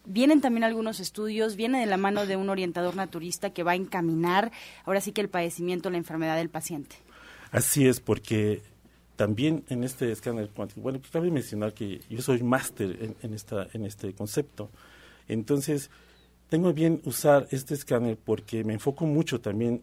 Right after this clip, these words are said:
Speaker 2: a las emociones, porque ahí nos reporta también. Eso también nos va a ayudar porque, eh, podemos estar,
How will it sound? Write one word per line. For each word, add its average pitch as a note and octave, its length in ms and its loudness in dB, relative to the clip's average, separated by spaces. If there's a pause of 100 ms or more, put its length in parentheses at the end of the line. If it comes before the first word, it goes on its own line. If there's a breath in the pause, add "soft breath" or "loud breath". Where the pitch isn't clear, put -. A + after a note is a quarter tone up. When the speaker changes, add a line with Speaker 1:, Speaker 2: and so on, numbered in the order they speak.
(120)
Speaker 2:
a A#2 120 0
las G2+ 220 -4
emociones, G2 520 -4
porque - 300 -8
ahí G#2+ 80 -4
nos G#2 220 -6
reporta G#2 440 -8
también. G2+ 340 -12 (540 soft breath)
Eso C#3 260 -4
también A#2+ 360 0
nos G#2 200 -2
va A2 360 -2
a G2+ 320 -8
ayudar G#2+ 400 -2
porque, C3 520 -4 (640 soft breath)
eh, A2+ 180 0
podemos C3 400 0
estar, A#2 500 0